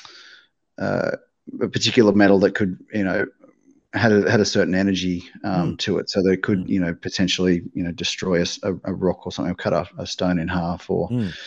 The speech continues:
Speaker 1: um, or,
Speaker 2: We,
Speaker 1: you know,
Speaker 2: they,
Speaker 1: potentially
Speaker 2: they had
Speaker 1: shoot
Speaker 2: the
Speaker 1: lightning or
Speaker 2: ability
Speaker 1: whatever.
Speaker 2: to cut stone, right? They
Speaker 1: That's
Speaker 2: had the
Speaker 1: right,
Speaker 2: ability to
Speaker 1: hundred percent.
Speaker 2: cut stone. There's no two ways about it. They had the ability to shape stone, to cut stone,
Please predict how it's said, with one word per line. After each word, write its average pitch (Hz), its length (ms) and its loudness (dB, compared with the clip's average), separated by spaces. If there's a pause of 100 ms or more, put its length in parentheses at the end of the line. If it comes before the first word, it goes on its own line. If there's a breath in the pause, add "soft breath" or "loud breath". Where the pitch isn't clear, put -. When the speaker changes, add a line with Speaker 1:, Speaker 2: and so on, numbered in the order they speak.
(440 loud breath)
Speaker 1:
um, 92 460 0
or, 95 200 -2 (100)
Speaker 2:
We, 120 120 0
Speaker 1:
you 135 60 4
know, 139 40 0
Speaker 2:
they, 131 220 2
Speaker 1:
potentially 101 60 6
Speaker 2:
they 98 240 4
had - 20 2
Speaker 1:
shoot - 240 6
Speaker 2:
the 85 140 6
Speaker 1:
lightning 95 320 6
or 87 100 6
Speaker 2:
ability - 0 -
Speaker 1:
whatever. 87 320 2
Speaker 2:
to - 20 0 (160)
cut - 340 -8
stone, 82 720 -8
right? 90 260 -6
They 95 80 -4
Speaker 1:
That's 92 80 -2
Speaker 2:
had 101 180 2
the - 0 -
Speaker 1:
right, 85 140 4
Speaker 2:
ability 92 400 2
to 117 60 2
Speaker 1:
hundred 110 160 6
percent. - 40 -10
Speaker 2:
cut 87 200 -12
stone. 69 340 -16 (640 loud breath)
There's 90 200 -2
no 101 540 2 (160)
two 98 220 -2
ways 87 260 -4
about 78 300 -10
it. 69 80 -20
They 76 80 -14
had 80 120 -10
the 80 80 -12
ability 78 380 -8
to 76 40 -12
shape 113 360 -4
stone, 101 360 -4
to 82 60 -14
cut - 260 -10
stone, 85 460 -8